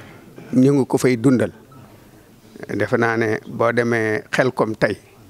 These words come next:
te nañ ko doon dundalee, Serigne Amsa mi nekkoon fa, di ñu, mu di ko, mu fonkloo ko ko, di ko ko taxawaloo ci ay barab yu bari,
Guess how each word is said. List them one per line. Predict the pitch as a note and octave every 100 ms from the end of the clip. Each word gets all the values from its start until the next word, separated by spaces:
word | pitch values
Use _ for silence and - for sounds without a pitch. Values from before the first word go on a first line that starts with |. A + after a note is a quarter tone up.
| - - - - _ _ - A#2+ A#2 -
te | C3
nañ | B2+ D3+ D3
ko | E3
doon | C#3+ C3+
dundalee, | B2+ B2+ A#2 F#2 F#2+ - - -
Serigne | - A#2+ B2+
Amsa | A#2 A#2 A#2
mi | A2+ C3+
nekkoon | B2+ B2 B2+
fa, | -
di | A2+ A#2+
ñu, | B2 D3
mu | D3 D3
di | C#3+
ko, | -
mu | A#2+ A2+
fonkloo | - E3 D#3 E3 C3 A#2
ko | G2+
ko, | - - - - A#2+
di | - B2
ko | C#3+ D#3
ko | D3+
taxawaloo | - C3 B2+ B2 A#2+
ci | A2
ay | - C3
barab | A2+ B2 A2+
yu | A#2+
bari, | A#2 B2